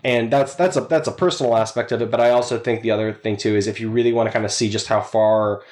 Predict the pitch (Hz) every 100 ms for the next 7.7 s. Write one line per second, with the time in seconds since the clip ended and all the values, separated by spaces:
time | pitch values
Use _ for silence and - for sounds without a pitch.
0 | - - _ _ - 123 117 107 113 104
1 | 104 104 127 117 110 117 - 107 104 -
2 | 110 101 120 104 101 104 - 101 101 -
3 | 101 98 98 98 95 95 107 120 120 110
4 | 104 101 104 95 98 110 101 - _ _
5 | - 131 139 143 170 165 147 160 143 117
6 | 120 117 139 135 120 117 120 120 117 110
7 | 107 101 113 117 117 - 101